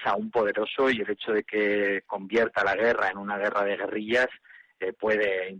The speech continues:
no sé si eternizar, pero hacer durar mucho el conflicto. Sí que no hay duda que el hecho de que el gobierno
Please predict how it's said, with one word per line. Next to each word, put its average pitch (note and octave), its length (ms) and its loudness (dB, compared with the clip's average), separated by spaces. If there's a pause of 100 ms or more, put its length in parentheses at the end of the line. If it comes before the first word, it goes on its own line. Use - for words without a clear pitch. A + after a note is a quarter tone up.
no A2+ 220 -4
sé - 220 -4
si B2 80 2
eternizar, A2+ 640 0
pero G2 180 -2
hacer G2 240 -2
durar G2 260 -2
mucho G#2 260 -10
el F#2 60 -8
conflicto. F#2+ 520 -4 (440)
Sí C#3+ 140 2
que C3+ 160 0
no B2+ 140 2
hay A#2+ 80 4
duda C3+ 380 4
que G2+ 280 2
el F#2 100 -4
hecho G#2 220 -6
de G#2 140 -2
que - 80 -8
el G2 160 -6
gobierno G#2 640 -2